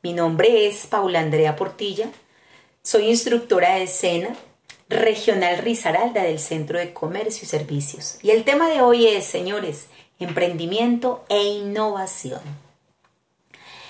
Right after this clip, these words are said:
¿Qué papel juega el arte a la hora de hablar de emprendimiento? El arte es emprender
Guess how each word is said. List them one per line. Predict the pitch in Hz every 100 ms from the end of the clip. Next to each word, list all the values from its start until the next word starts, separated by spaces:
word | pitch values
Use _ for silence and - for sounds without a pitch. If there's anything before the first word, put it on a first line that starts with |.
| - _
¿Qué | - 254
papel | 285 294 320 311
juega | - 302 277 247
el | 240
arte | 226 185 160 151 147 143 -
a | 180
la | 180
hora | 175 190
de | 208
hablar | 185 196 196
de | 180
emprendimiento? | 170 151 160 143 147 147 143 139 - - _ _ _ _ _ _ _ _ _ _ _ _ - - _ _ _ _ _ _ _ _
El | 175 175
arte | 208 254 247 - 185 196 - _ _ _ _ _ _ _ _ _ _ _ _ - - - - _ _ _ _ _ _ _ _ _
es | 226 226 285
emprender | 277 269 247 247 226 202 165 156 156